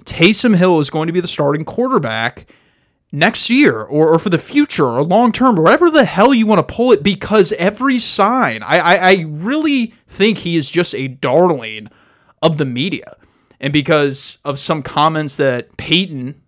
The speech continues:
uh, Sean Payton, that is, has made about the player in his work ethic and how talented he is. He's not a starting Q B. He started this week because it was a, it was a novelty. He knew against the Falcons, division rival,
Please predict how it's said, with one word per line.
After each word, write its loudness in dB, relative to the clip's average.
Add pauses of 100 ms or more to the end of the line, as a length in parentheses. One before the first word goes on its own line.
(160)
uh, -2
Sean 0
Payton, -4
that -6
is, -6
has -6
made 0
about -2
the -10
player -2
in -8
his -10
work -4
ethic -2 (300)
and -10
how -2
talented -2
he -2
is. -2
He's -8
not -2
a -2
starting -4
Q -10
B. -6 (560)
He -4
started 4
this 2
week 2
because -2
it -4
was -4
a, -4 (120)
it -6
was -6
a -4
novelty. 0 (460)
He -2
knew 6
against 0
the -4
Falcons, 2
division -4
rival, 0